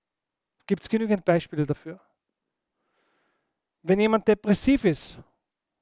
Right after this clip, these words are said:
und er hat auf einmal mehr Geld, dann ist er noch depressiver.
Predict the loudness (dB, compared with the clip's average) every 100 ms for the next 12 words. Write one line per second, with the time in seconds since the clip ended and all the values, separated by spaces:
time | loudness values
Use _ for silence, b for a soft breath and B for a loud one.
0 | _ _ _ _ _ -2 2 4 4 2
1 | 2 0 2 4 4 4 4 2 -10 _
2 | _ _ _ _ _ _ _ _ _ _
3 | _ _ _ _ _ _ _ _ _ _
4 | 0 2 2 2 2 0 -6 _ -6 -2
5 | -2 -2 -20 _ _ _ _ _ _ -2
6 | 0 0 0 0 -2 -6